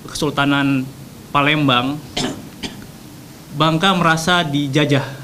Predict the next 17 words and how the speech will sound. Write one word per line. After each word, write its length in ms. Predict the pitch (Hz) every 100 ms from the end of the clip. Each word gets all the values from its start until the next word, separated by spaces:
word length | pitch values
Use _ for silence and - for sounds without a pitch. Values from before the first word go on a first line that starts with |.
| - - - -
oleh 240 | 135 131
kesultanannya 640 | 131 135 131 127 113 117 117
sendiri. 400 | 123 113 95 101 - - - - - - - - - - - - - - - - - - - -
Ketika 320 | 180 196 175
zaman 240 | 180 185
Belanda, 560 | 175 208 160 143 160 - -
sudah 320 | - - 139 127
jelas, 600 | 139 190 143 - - - - - - - - - - -
Pulau 320 | 156 160 156
Bangka 320 | 160 165 196
habis 880 | 196 - 156 170 202 196 - - -
dieksploitasi 880 | 139 170 - 170 170 170 165 185 147
rakyat 480 | 151 - 165 165
dan 400 | 143 147 143 135 135 - - -
pulaunya 480 | 160 156 147 151 156
sampai 400 | 151 143 147 147
betul-betul 640 | 127 120 156 139 135 147